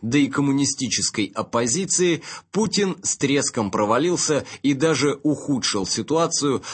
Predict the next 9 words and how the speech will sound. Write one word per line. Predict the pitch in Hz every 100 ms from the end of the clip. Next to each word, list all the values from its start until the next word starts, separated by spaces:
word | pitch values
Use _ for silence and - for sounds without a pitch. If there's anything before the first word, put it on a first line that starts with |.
| -
проведя | 156 165 160 156 180 156
наступление | 147 143 139 - 123 135 143 113 110
на | 110
основные | 104 123 107 107 101
свободы | - 127 139 151 175 156 120 - -
и | 185 208 185 - _
права | 127 123 113 131
российских | 110 - 110 98 - 87
граждан. | 92 90 73 85 67